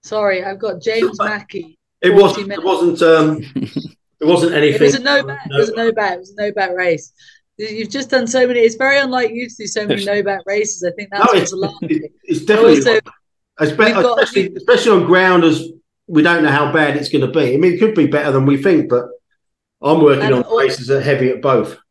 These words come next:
Speaker 2: So.
Speaker 3: I'm expecting the ground to share the same name as number nine in the next race that we do, for what it's worth.
Speaker 2: What's
Speaker 1: We're
Speaker 2: that?
Speaker 1: also getting the chivvy
Speaker 3: Bad.
Speaker 1: along from our new
Speaker 2: Right, right.
Speaker 1: producer today.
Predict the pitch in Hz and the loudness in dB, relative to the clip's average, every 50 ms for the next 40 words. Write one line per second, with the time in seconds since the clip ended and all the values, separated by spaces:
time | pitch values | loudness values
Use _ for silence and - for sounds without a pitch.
0 | _ _ _ - 110 110 104 156 190 220 220 226 220 - - - - 202 170 156 | _ _ _ -16 -10 -2 0 2 2 4 4 4 2 2 0 0 0 0 0 -2
1 | - 165 160 - 175 175 180 185 180 170 156 156 - 147 147 139 - 151 147 147 | -4 -4 -2 0 2 2 2 2 2 0 -2 -4 -6 -6 -8 -6 -2 -2 -2 -2
2 | 143 139 - - 147 143 143 139 139 139 139 139 139 131 123 139 147 143 135 135 | -2 -4 -4 -2 -2 -2 -2 -2 -2 -2 -2 -4 -6 -8 -8 -8 -8 -6 -6 -6
3 | 131 131 143 151 151 143 135 123 123 123 123 123 123 123 - 135 127 123 123 - | -4 -2 0 0 0 0 -2 -2 -4 -4 -6 -6 -8 -10 -10 -8 -8 -8 -10 -10
4 | 127 120 123 117 127 120 120 120 113 113 - 120 120 120 113 107 - - 117 131 | -10 -10 -8 -6 -4 -4 -4 -4 -8 -10 -10 -8 -8 -8 -8 -10 -8 -8 -6 -6
5 | 143 - _ _ _ _ _ _ _ _ _ - - - 208 220 220 233 233 247 | -6 -8 _ _ _ _ _ _ _ _ _ -8 -6 -2 0 2 4 4 4 2
6 | 247 240 - 254 226 220 - 233 233 214 202 214 214 214 208 208 - 240 226 214 | 2 0 -2 -6 -6 -6 -8 -8 -10 -8 -10 -12 -12 -14 -14 -6 -2 -2 0 2
7 | 220 - - 170 190 180 180 175 175 - - - _ _ - 196 - 170 170 160 | 2 2 2 2 0 -2 -6 -10 -14 -16 -20 -20 _ _ -14 -2 2 2 4 4
8 | 156 - - 175 139 123 104 104 - _ _ _ _ _ _ _ - 170 160 151 | 2 0 -4 -4 -4 -4 -6 -8 -12 _ _ _ _ _ _ _ -14 -10 -10 -10
9 | 143 - | -10 -12